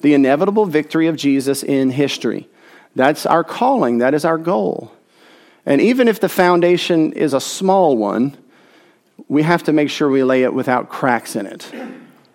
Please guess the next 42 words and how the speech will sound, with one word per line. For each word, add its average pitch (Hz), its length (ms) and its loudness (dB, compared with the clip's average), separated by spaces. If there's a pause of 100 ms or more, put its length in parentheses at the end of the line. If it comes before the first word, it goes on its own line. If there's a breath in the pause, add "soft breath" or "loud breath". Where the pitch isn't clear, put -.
right? 147 340 -6 (520 loud breath)
It 135 120 0
doesn't 208 240 2
matter 208 220 6
how 190 140 4
big 151 340 0
your 147 120 0
foundation 127 600 -2
is. 117 400 -6 (420 soft breath)
It 135 120 -2
matters 147 340 0
how 135 320 -2
solid 135 580 -2
and 135 140 -6
secure 143 540 -2
your 120 100 -2
foundation 117 600 -8
is. 107 340 -14 (480 soft breath)
Because 131 200 -4
even 180 220 0
if 147 140 -2
it's - 120 -8
the 143 80 -6
size 147 400 0
of 127 80 -4
one 143 280 -2
loaf 139 320 -2
and - 80 -4
a - 40 -4
few 156 200 -2
fishes, 131 500 -6
Jesus 123 380 -6
can 120 140 -6
multiply 110 480 -6
it. 95 120 -14 (560 soft breath)
But 131 140 -4
if 131 80 -8
it's 147 120 -6
got 143 220 -4
cracks 180 560 -4
in 120 140 -2
it, 123 200 -6